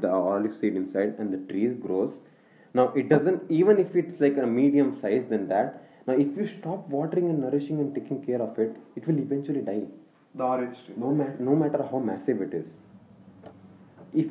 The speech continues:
Speaker 1: only if you go take the tools from your, the conscious mind, the, your garage, and keep on, you know, clearing it off, cutting off, like, you know, properly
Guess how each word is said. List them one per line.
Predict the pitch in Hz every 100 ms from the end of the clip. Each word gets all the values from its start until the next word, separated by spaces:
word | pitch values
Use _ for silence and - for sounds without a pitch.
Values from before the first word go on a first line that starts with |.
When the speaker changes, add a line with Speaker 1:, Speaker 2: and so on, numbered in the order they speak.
| -
Speaker 1:
only | 147 180 208
if | 160
you | 156
go | 113 123 131 - - -
take | 135 135
the | 156
tools | 127 135
from | 143 135 120
your, | 117 - - -
the | - 123
conscious | 117 113 - 117 113
mind, | 110 107
the, |
your | 98 107 107
garage, | 101 101 113 - - - - -
and | 120 120
keep | 123 113 123
on, | 123
you | 113
know, | 123 139 - - -
clearing | 117 113 113 113
it | 110
off, | 107 107 -
cutting | 107 - 110 110
off, | 104 110
like, | 104 104 - - - - - -
you | 127
know, | 143 165 - -
properly | 123 120 139 120 123